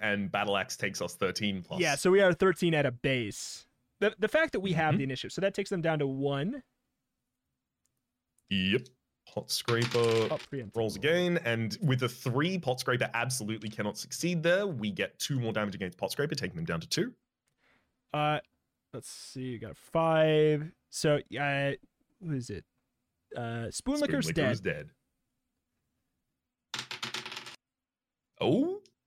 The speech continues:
Speaker 1: okay. Pot Scraper is also dead.
Speaker 2: Let's go. To be fair, I think that maybe in the rules we're supposed to just roll once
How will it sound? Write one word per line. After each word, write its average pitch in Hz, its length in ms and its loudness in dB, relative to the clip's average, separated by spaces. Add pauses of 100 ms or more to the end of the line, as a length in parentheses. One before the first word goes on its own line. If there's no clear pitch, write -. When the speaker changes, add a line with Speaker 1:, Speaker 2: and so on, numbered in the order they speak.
(480)
Speaker 1:
okay. 202 300 -4 (1900)
Pot - 160 -4
Scraper 87 400 -2
is 87 140 -6 (220)
also 139 320 2
dead. - 280 -10 (1040)
Speaker 2:
Let's - 200 -16
go. 104 400 -14 (1040)
To 269 140 0
be 294 140 -2
fair, 196 300 -2
I 180 120 0 (160)
think 247 220 -4
that 269 160 -6
maybe 147 340 -2
in 147 80 -2
the 143 80 0
rules 143 280 0
we're 143 60 -2
supposed 135 280 -4
to 127 60 -12
just 123 180 -8
roll 127 200 -2
once 107 460 -8